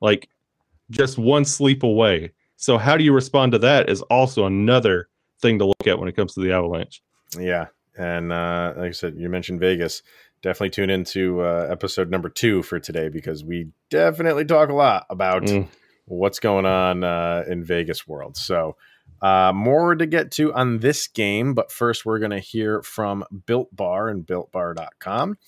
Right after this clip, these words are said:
Speaker 2: And it is the time of the year where the resolutions are all but over and done with. But it doesn't mean you can't continue to make Built Bar part of your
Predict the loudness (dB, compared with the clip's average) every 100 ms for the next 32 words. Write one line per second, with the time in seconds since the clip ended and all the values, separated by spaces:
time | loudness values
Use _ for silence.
0 | -20 -20 -20 _ -6 -2 -2 -2 -6 -2
1 | 0 0 -2 -4 0 2 2 2 0 2
2 | 2 4 2 2 2 2 0 0 0 2
3 | 2 2 0 0 0 -2 0 2 2 2
4 | 0 -2 0 2 2 -4 -14 -6 -4 -2
5 | 0 0 0 -2 -8 -10 -6 -6 -6 -12
6 | -16 _ 0 0 -2 -6 -4 -4 -4 -4
7 | -4 -4 -6 -8 -8 -8 _ _ _ _
8 | -14 -10 -4 0 0 0 -2 -6 _ _
9 | -10 -2 0 2 -2 0 -2 0 -2 -2
10 | -4 -4 -4 -4 -4 -6 -4 -4 -2 -2
11 | -4